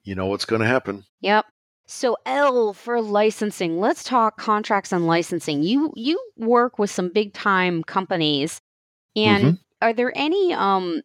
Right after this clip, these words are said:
Speaker 2: experiences or stories you wanna share about licensing or any contractual tips that you have to have and have to use that you wanna share?
Speaker 1: So, yeah, mostly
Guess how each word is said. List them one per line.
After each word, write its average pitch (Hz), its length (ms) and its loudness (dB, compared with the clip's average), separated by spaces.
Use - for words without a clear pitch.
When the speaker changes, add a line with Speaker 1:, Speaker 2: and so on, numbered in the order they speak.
Speaker 2:
experiences 233 880 0
or 170 80 -4
stories 214 600 0
you 190 80 -2
wanna 185 180 -6
share 185 340 0
about 175 360 0
licensing 190 1000 0
or 165 560 0
any 208 360 0
contractual 196 1000 0
tips - 460 -2
that - 240 -2
you 175 180 -6
have - 500 -4
to 208 80 -2
have 170 380 0
and 160 120 -4
have 175 300 -4
to 185 60 -6
use 165 360 0
that - 200 -8
you 175 80 -4
wanna 160 300 2
share? 139 480 0
Speaker 1:
So, 123 560 -2
yeah, 120 500 4
mostly 143 600 0